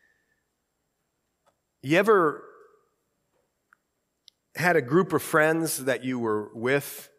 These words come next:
before you were Christians? And, you know, you have given your life to the Lord and, you know, you,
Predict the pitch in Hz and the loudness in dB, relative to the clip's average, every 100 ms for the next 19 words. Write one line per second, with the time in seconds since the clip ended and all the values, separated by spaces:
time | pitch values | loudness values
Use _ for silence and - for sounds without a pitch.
0 | _ _ _ _ _ _ _ _ _ _ | _ _ _ _ _ _ _ _ _ _
1 | _ 113 113 135 139 143 120 107 - 135 | _ -10 -4 0 2 2 -2 -4 -2 -2
2 | - 139 139 139 - _ _ _ _ _ | -2 -4 -6 -10 -18 _ _ _ _ _
3 | _ _ _ _ _ _ _ 120 120 120 | _ _ _ _ _ _ _ -2 0 0
4 | 117 110 - _ _ _ _ _ _ _ | -2 -6 -12 _ _ _ _ _ _ _
5 | _ _ _ _ _ _ _ _ _ _ | _ _ _ _ _ _ _ _ _ _
6 | _ _ _ _ _ _ _ _ _ _ | _ _ _ _ _ _ _ _ _ _
7 | _ _ _ _ _ _ _ - 165 170 | _ _ _ _ _ _ _ -4 0 2
8 | 120 127 127 135 135 131 131 - _ _ | 2 0 -2 -6 -6 -6 -8 -14 _ _
9 | _ _ _ - - _ 127 127 170 185 | _ _ _ -20 -20 _ -12 0 2 4
10 | 165 156 143 151 143 - 139 127 117 139 | 4 4 4 4 2 -4 -4 -2 0 2
11 | 139 139 135 113 110 113 113 110 107 113 | 4 4 2 -2 -4 -6 -4 -6 -6 -8